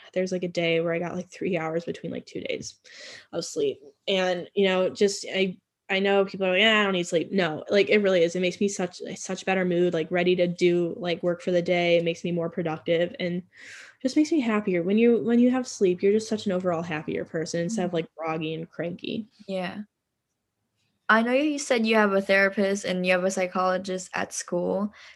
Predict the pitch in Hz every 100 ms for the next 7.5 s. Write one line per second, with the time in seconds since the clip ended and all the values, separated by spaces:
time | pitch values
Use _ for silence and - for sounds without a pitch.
0 | - 240 240 226 262 - 226 220 220 214
1 | 226 190 190 185 180 180 190 208 190 180
2 | 175 156 - 185 180 175 180 180 180 180
3 | 180 175 175 175 170 170 170 - 175 -
4 | 170 170 165 170 170 170 170 165 170 165
5 | 170 180 190 214 _ _ _ _ - _
6 | - 254 247 240 285 294 190 226 277 -
7 | 269 262 202 196 180